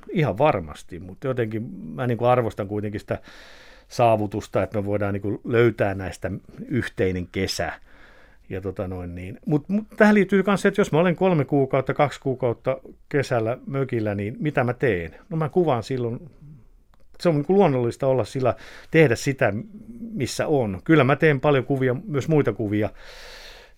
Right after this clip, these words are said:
Ja olenkin tehnyt muista aiheista, öö, nä-, näyttelyitä, kirjoja.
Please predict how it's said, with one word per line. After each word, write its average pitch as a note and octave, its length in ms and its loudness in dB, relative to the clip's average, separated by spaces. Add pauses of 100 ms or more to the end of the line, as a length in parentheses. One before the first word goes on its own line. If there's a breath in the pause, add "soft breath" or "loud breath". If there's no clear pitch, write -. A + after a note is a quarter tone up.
Ja G#2+ 100 2
olenkin B2 320 6
tehnyt G2+ 260 -2
muista A2+ 380 -4
aiheista, F#2 380 -4 (180)
öö, A#2+ 580 -12 (460)
nä-, A2+ 320 -12
näyttelyitä, F#2+ 480 -6
kirjoja. F#2 520 -4